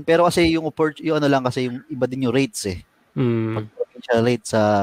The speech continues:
Speaker 2: Pero
Speaker 1: Manila
Speaker 2: mahal,
Speaker 1: rate.
Speaker 2: mahal rin yung, <laughs> mahal rin yung bilihin sa Manila rate.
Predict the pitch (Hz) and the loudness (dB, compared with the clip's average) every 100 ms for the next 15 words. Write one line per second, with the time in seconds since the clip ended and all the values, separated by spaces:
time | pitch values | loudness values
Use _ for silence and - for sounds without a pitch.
0 | 92 95 131 139 127 120 120 113 110 113 | -2 -2 0 0 2 2 0 0 -2 0
1 | 123 127 123 123 120 120 123 - _ _ | 0 0 2 0 0 0 -2 -6 _ _
2 | 131 117 123 127 131 120 127 131 123 123 | -4 -2 0 0 0 0 0 2 0 0
3 | 120 123 117 113 117 120 | 2 2 2 2 0 -4